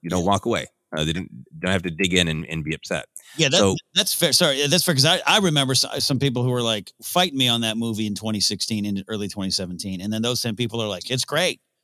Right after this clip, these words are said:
Speaker 2: which, which I'm happy for, but I'm like,
Speaker 1: <laughs>
Speaker 2: "Well, what happened to those times where you're throwing coffee at me in the break room?"
Speaker 1: <laughs> Uh, well, uh, I hope that they all just had a little bit of time and perspective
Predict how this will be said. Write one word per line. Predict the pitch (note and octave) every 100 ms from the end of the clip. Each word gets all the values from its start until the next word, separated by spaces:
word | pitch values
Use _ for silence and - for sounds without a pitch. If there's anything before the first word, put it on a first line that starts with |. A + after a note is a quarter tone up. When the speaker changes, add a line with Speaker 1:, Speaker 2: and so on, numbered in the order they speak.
| _ _ - - A2 - -
Speaker 2:
which, | - A#2+ B2+ B2
which | C#3+ D3
I'm | C#3+
happy | C#3 F#3+ C#3+
for, | B2 G#2+ F#2+
but | A#2+
I'm |
like, | B2 A#2+
Speaker 1:
<laughs> |
Speaker 2:
"Well, | A#2 C3+ G3+
what | C4+
happened | C#4+ A#3+
to |
those | G3+ E3+ - _ -
times | F3+ G3+ D#3
where |
you're | C#3
throwing | - F#3 D#3+
coffee | - G3 C#4+ G#3+ F#3
at |
me | -
in | G3+
the | F#3+
break | G#3+ A#3+
room?" | - - - - - - -
Speaker 1:
<laughs> | F#3 - - A#4+ G#4+ - - - - - G3+ F#3 -
Uh, | G2+ F#2+ D#2+ D2 C#2+ C#2+
well, | F#2 F#2 -
uh, | F2+ E2
I | D#2+ D#2+
hope | D2+ G2 -
that | F2 -
they | D#2 D2 -
all | D#2+ E2 D#2+
just | D#2+ D2+
had | - D2 D2 C2+ -
a |
little | D2+ D2 C#2+
bit | C#2
of | C2+
time | - C#2 C#2+
and | C#2+
perspective | - - A#1+ A#1+ B1 B1+